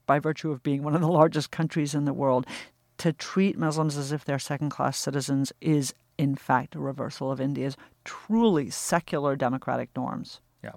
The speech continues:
Speaker 2: I mean, the, the overall, don't disagree with that at all. And look, the overall trend is pretty good, and I think we can close on this, is that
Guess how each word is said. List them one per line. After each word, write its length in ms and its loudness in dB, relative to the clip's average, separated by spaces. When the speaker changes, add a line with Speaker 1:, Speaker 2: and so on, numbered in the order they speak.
Speaker 2:
I 80 -4
mean, 300 -6
the, 240 -2
the 180 -4
overall, 720 2
don't 160 4
disagree 380 0
with 100 -4
that 160 -4
at 100 -6
all. 300 -4
And 240 -8
look, 180 -10
the 180 6
overall 400 4
trend 640 -2
is 340 -6
pretty 220 -8
good, 240 -14
and 100 -8
I 60 -8
think 140 -18
we 100 -10
can 160 -14
close 320 -8
on 140 -10
this, 280 -10
is 120 -14
that 240 -2